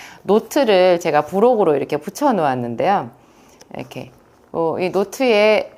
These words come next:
역류성 식도염에 대한 설명이 간략하고 핵심적으로 나와 있어요. 이거를 제가 펼쳐서, 어, 같이 여러분들하고 보면서 요목조목 한번 말씀을 드려볼게요.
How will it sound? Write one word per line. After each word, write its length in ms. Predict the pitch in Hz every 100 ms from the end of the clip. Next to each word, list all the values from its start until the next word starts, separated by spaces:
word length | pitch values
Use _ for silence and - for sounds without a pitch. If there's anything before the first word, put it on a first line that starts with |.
| _ _ _ -
역류성 400 | 170 208 208 185
식도염에 560 | - - 208 185 165
대한 260 | 156 143 139
설명이 680 | 143 190 180 175 165 156 123
간략하고 580 | - 156 196 208 214 208
핵심적으로 640 | 247 294 269 196 151 139
나와 280 | 127 120 143
있어요. 420 | 143 - 131 135
이거를 360 | 127 156 165 151
제가 200 | 143 143
펼쳐서, 640 | - 240 220 180 214 160 127 - - - -
어, 380 | 143 143 135 135 - _ _ _ _ -
같이 480 | 190 - 226 202
여러분들하고 640 | 165 170 165 156 156 143 147
보면서 500 | 196 202 175 175 196
요목조목 540 | 160 185 185 165 143
한번 240 | 160 143 139
말씀을 600 | 131 139 185 170 147 135
드려볼게요. 580 | 160 143 123 127 120